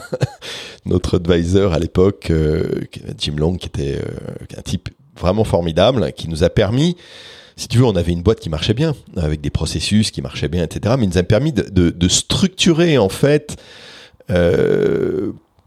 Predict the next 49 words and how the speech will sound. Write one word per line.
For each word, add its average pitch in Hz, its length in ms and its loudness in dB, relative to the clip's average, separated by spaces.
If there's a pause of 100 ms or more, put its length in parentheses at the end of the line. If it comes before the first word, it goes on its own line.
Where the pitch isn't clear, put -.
(480)
pour - 140 -2
pouvoir 98 340 0
parler 135 340 2
à 170 40 2
des 85 220 0
investisseurs, 85 720 0
finalement, 87 380 0
de 87 60 0
notre 78 140 0
business, 85 480 0
de 78 80 -4
bien 113 280 2
structurer - 540 0
le 131 60 0
business 90 340 0
model. 95 300 0 (340)
Hein, 67 140 -8
pour, - 220 -10
pour, - 220 -6
pour, - 300 -12
parce - 180 -14
que 80 60 -4
les 78 140 0
investisseurs, 85 500 2
ils 80 120 -2
ont 85 40 -4
toujours 82 240 0
besoin, 98 360 4 (400)
quand 85 120 -4
tu - 120 0
leur 78 140 2
parles 101 260 2
de 80 120 4
ton 85 160 -2
business, 95 520 0
d'avoir 85 260 2
des 82 160 0
analogies, 92 560 2
hein, 87 140 0
dire, « 85 220 -2
Ah 123 180 -4
oui, 101 120 -2
ton 101 140 2
truc, - 300 -2
alors, 120 260 2
ça - 120 -6
ressemble 110 300 0
à - 40 2
ça. - 240 0